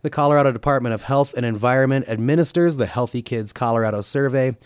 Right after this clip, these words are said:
every two years to guide its efforts to improve the health of all Coloradans. Approximately sixteen thousand Colorado high school students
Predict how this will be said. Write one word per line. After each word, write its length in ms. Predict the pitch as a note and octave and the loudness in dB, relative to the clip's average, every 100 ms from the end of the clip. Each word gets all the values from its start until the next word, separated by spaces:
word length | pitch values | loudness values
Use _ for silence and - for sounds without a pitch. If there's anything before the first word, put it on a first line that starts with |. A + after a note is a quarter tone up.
| - - | -20 -8
every 300 | C3+ A#2+ A#2 | -4 -2 -2
two 220 | - D#3+ | 0 0
years 360 | D#3+ C#3+ G#2 G2+ | 4 2 2 -2
to 100 | B2+ | -2
guide 240 | B2 A#2 | 0 0
its 100 | A#2 | -2
efforts 380 | B2 C3 C3 B2 | -4 -4 -4 -6
to 160 | - A2 | -4 -4
improve 320 | G2+ B2+ G#2+ | -2 -4 -4
the 80 | G2+ | -6
health 280 | C3+ C#3 C#3 | -2 -2 -2
of 80 | |
all 160 | A#2+ G#2 | -2 -4
Coloradans. 760 | - G#2+ A2 A#2 A2 E2 D2 - _ _ _ - - | -4 -2 0 0 -2 -6 -10 -12 _ _ _ -20 -14
Approximately 640 | - - A#2 - A#2+ G#2 G2 | -8 -2 -2 -2 -4 -4 -4
sixteen 500 | - - - D3+ C#3 | -4 -4 0 0 2
thousand 560 | C3+ C3+ C#3+ E3 E3 | 2 2 2 -2 -4
Colorado 400 | - A2+ G#2+ G#2 | -4 -2 0 -2
high 220 | F#2 A#2+ | -2 -2
school 280 | A#2 - A2 | -2 -4 -4
students 540 | F#2+ - C#3+ C#3+ C3+ | -4 0 0 0 -4